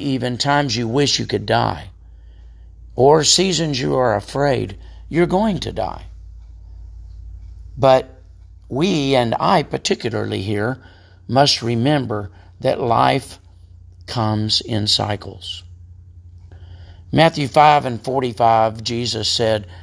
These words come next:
"That ye may be the children of your Father which is in heaven. For he maketh his sun to rise on the evil and on the good,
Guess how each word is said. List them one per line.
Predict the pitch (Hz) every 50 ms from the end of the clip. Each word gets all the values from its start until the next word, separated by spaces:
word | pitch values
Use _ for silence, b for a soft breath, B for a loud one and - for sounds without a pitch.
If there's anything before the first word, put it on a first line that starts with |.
| B B B
"That | 139 139 135 -
ye | 143 139 123
may | 120 131 139 147 143
be | 123 131 131 135
the | 117 - 104
children | 101 - - - 165 170 160 165 156 127 151 156 147 135
of | 117 110 117
your | 113 107 -
Father | - - 120 117 117 113 113 107 110 98 101 b b b b b b b
which | - 139 143 - -
is | 143 117 143
in | 160 147
heaven. | 151 160 170 165 139 120 92 - - - - - - - - B B B B B B B B -
For | - 151 147
he | 139 127
maketh | 123 120 123 147 - - 151 - -
his | 127 113 113 -
sun | - 151 147 143 139 120 107 110 110 B B B B B B
to | - 170 165
rise | 156 160 156 180 202 175 120 113 - 135
on | 131 127
the | 123 123
evil | - 143 156 170 147 127 117 113 - B B B B B -
and | 202 214 226 208 185
on | 156 135 120
the | 110 104
good, | 90 98 87 78 67 - -